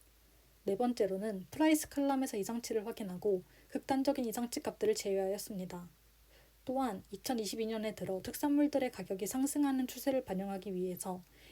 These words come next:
이천이십이 년 값에 가중치 두 배를 적용했습니다.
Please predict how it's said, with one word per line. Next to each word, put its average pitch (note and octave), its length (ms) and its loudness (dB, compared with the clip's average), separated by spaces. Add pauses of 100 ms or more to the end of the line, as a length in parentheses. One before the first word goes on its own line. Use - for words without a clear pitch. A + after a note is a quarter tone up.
(140)
이천이십이 A#3 540 -2
년 A3+ 180 -2
값에 G#3 340 -4
가중치 G3+ 460 -4
두 G3+ 100 -8
배를 G#3 220 2
적용했습니다. F#3+ 840 -4